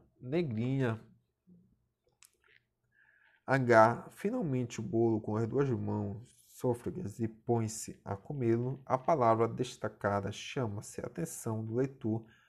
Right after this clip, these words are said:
para que a circunstância da criança, bom, o verbo agarra está indicando para o leitor que a criança está com fome e que é reforçado pelo fato da menina pegar o bolo com as duas mãos,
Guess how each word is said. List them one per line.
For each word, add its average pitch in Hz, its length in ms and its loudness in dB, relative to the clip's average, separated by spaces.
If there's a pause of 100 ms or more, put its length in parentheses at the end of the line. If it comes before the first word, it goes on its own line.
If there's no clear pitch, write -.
(420)
para 135 240 6
que 107 420 -4
a 101 80 2
circunstância - 840 -8
da 113 120 -2
criança, 131 720 0 (480)
bom, 113 280 2
o 117 80 -2
verbo 117 580 2
agarra 170 680 4 (920)
está 131 240 -2
indicando 127 520 -4
para 117 160 2
o 110 40 -2
leitor 113 640 -2 (180)
que - 160 -8
a 123 80 -2
criança 104 720 -8 (680)
está - 240 -4
com 302 180 -6
fome 123 640 -4
e 185 80 -12
que - 240 -4
é 120 80 8
reforçado 127 640 -2
pelo 131 180 -8
fato 107 300 -2
da 113 120 -6
menina 107 460 -8
pegar 107 280 2
o 107 60 4
bolo 95 320 -4
com - 120 -8
as 104 140 -6
duas 113 300 -2
mãos, - 680 -12